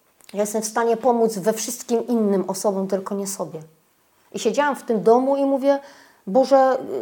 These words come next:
y, nie dam rady. Miesiąc minął, drugi, o, udało się. Czyli nie jest tak źle. I nawiązując do tej Norwegii,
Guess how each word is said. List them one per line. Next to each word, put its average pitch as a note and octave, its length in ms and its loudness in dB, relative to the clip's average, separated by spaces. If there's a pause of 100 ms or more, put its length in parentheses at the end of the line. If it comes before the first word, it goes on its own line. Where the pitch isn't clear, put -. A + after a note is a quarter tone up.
(720)
y, B3 60 -6
nie C#4+ 80 0
dam C#4+ 120 2
rady. G#3+ 320 -2 (560)
Miesiąc G3 460 -12
minął, A3 220 -4
drugi, F#3 560 -6
o, A3 60 -16 (180)
udało G#3+ 360 -12
się. - 180 -20 (800)
Czyli D3+ 300 -18
nie G#3+ 120 -6
jest A#3+ 200 -12
tak G3 100 -14
źle. D#3 260 -18 (920)
I G#3 40 -4
nawiązując G#3+ 400 0
do A3+ 60 -8
tej A#3 120 -4
Norwegii, G3+ 640 -2